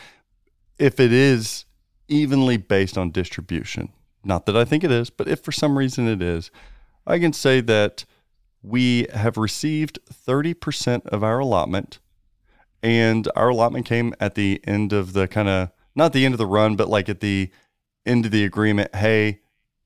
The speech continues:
you can be a dealer of ours. Here's your allotment. I'm gonna put it throughout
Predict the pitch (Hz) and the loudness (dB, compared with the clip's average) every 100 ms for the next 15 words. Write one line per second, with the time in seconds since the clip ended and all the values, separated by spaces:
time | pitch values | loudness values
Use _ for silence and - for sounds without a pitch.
0 | _ 107 104 104 107 101 104 104 101 92 | _ -16 -8 -2 -2 2 2 2 0 0
1 | 110 104 104 95 101 101 101 98 - _ | 2 2 2 2 2 2 0 -4 -14 _
2 | - 123 107 107 95 98 95 98 101 - | -4 -4 0 0 2 4 4 2 -2 -2
3 | 101 98 - 117 104 - 98 98 92 92 | -2 0 -2 -2 -2 -6 -4 0 2 0
4 | 92 - | -2 -8